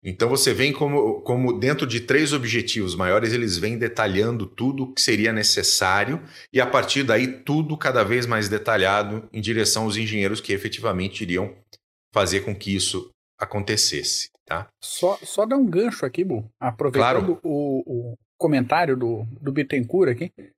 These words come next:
Speaker 2: que não foi um
Speaker 1: Uhum.
Speaker 2: pedido dos pilotos de teste. Cara,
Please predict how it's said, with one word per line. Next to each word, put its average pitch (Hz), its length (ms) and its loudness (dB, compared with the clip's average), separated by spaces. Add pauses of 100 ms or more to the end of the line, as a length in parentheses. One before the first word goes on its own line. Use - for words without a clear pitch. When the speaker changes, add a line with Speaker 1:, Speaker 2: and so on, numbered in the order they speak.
(160)
Speaker 2:
que 151 60 0
não 160 100 2
foi 208 160 4
um 254 40 8
Speaker 1:
Uhum. 240 80 2
Speaker 2:
pedido 202 320 0
dos 180 160 -8
pilotos 196 340 0
de 165 140 -4
teste. 190 560 -2 (400)
Cara, 269 160 -2